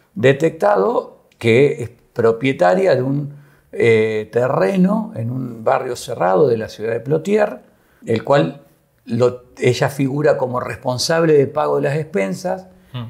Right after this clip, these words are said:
Speaker 1: Encontramos que hay un boleto de compraventa a su favor, terreno que ya hemos embargado.
Speaker 2: Mostró acá, bueno, justamente
Speaker 1: Mm.
Speaker 2: en el mismo
Speaker 1: Sí.
Speaker 2: bloque de, de Enfocado se ve cómo vivía ella y dice que nada que ver las condiciones,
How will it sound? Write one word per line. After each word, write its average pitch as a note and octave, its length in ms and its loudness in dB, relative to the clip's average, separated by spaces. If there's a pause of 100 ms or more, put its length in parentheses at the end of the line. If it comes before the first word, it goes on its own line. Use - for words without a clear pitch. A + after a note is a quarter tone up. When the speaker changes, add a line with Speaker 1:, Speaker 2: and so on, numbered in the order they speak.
Speaker 1:
Encontramos A#2+ 680 0
que - 80 0
hay C3 100 2
un B2+ 120 -4
boleto C3 360 0
de D3+ 80 2
compraventa C#3+ 800 -2
a - 180 -8
su C#3 160 -8
favor, F3+ 520 2 (720)
terreno C3 400 4
que C#3+ 60 -4
ya D3 140 -10
hemos C3 160 -6
embargado. A2 420 -12 (240)
Speaker 2:
Mostró C#3+ 500 4
acá, B2 280 0
bueno, A#2 200 -6
justamente B2 400 -6
Speaker 1:
Mm. A2+ 60 -6
Speaker 2:
en G#2+ 60 -14
el A2 100 -14
mismo A2+ 480 -6 (180)
Speaker 1:
Sí. A#2+ 160 2
Speaker 2:
bloque A#2+ 320 2
de, A2 160 -4
de A2+ 80 -8
Enfocado B2 500 0
se C#3 180 -2
ve B2+ 200 0
cómo A#2 280 -8
vivía A#2 400 -2
ella C3 380 0
y A2 80 -4
dice A2 220 -10
que G#2 100 -10
nada A2 180 -6
que G#2 60 -8
ver A2 160 -2
las G#2 140 -6
condiciones, A2 560 -10